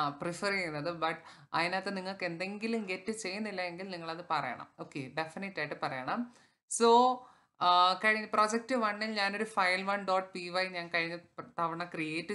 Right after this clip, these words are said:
ചെയ്തായിരുന്നു. ഇവിടെ ഒന്ന്, ഒന്നുകൂടെ ഞാൻ പറയാം, ഈ ഒരു സംഭവം, ഈ ഒരു ഇന്റഗ്രേറ്റഡ് ഡെവലപ്മെന്റ് എൻവയോൺമെന്റ് എന്താണെന്നൊന്ന് പറയാം. ഒന്നുകൂടെ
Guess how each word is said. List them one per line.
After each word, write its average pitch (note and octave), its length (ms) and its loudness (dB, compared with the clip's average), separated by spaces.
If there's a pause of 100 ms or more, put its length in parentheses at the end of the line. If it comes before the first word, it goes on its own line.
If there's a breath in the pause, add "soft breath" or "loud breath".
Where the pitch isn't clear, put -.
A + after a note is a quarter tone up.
ചെയ്തായിരുന്നു. D#3 500 -4 (320)
ഇവിടെ F#3+ 240 0 (260)
ഒന്ന്, E3+ 160 -6 (120)
ഒന്നുകൂടെ A3 340 0
ഞാൻ G#3+ 180 0
പറയാം, F3 320 2 (140)
ഈ G3 200 -8
ഒരു G3 180 -4
സംഭവം, D3+ 360 0 (100)
ഈ - 20 -10 (120)
ഒരു F#3 100 -2 (160)
ഇന്റഗ്രേറ്റഡ് G3+ 580 -2
ഡെവലപ്മെന്റ് F3+ 520 -2
എൻവയോൺമെന്റ് F3 540 -6
എന്താണെന്നൊന്ന് E3+ 540 -4
പറയാം. C#3+ 320 0 (640 loud breath)
ഒന്നുകൂടെ G3 280 2